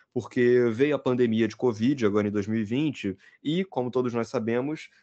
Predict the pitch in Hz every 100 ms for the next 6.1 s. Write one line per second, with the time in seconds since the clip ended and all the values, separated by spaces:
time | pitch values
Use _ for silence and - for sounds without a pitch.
0 | _ - 156 - 139 131 127 123 123 113
1 | 113 110 110 107 104 104 104 - 151 -
2 | 127 127 147 113 - 113 104 101 _ _
3 | _ 123 113 117 113 107 117 123 135 127
4 | 139 175 147 135 135 139 151 131 139 151
5 | - 147 127 131 143 156 - _ - 120
6 | 120